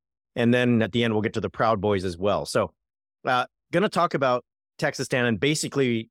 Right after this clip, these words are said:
what's happened very quickly and very rapidly is a movement to get the Ten Commandments posted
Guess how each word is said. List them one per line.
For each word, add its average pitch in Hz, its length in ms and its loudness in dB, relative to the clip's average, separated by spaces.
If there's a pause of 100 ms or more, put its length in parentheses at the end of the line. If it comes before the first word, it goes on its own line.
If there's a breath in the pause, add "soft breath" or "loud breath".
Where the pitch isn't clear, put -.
what's 120 340 0
happened 123 340 0
very 131 340 0
quickly 127 640 -4
and 110 180 -2
very 107 260 2
rapidly 104 520 0
is 95 260 -2 (520)
a 127 160 0
movement 139 480 4
to 127 100 0
get 117 240 0
the 107 160 0
Ten 123 240 -4
Commandments 107 420 -2
posted 98 520 -4